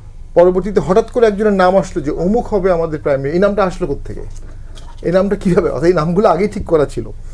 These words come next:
এগুলো খুবই ইঙ্গিতবাহী। নেপালে তো ষোলো বছরে চোদ্দটা রিজিম চেঞ্জ হলো এবং আবার রাজতন্ত্র ফিরতে চায় মাঝে মধ্যে তারা।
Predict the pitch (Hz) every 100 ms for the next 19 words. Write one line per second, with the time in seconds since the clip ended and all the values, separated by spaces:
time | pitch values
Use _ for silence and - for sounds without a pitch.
0 | - - - - - - 165 202 180 180
1 | 170 147 147 135 117 110 104 - - -
2 | 135 135 156 160 175 156 165 156 151 151
3 | 170 160 156 - - - - 180 160 196
4 | 202 175 160 147 123 113 - 95 - -
5 | - - - - - 139 160 165 165 160
6 | - 208 247 - 170 160 143 123 120 120
7 | 113 117 110 113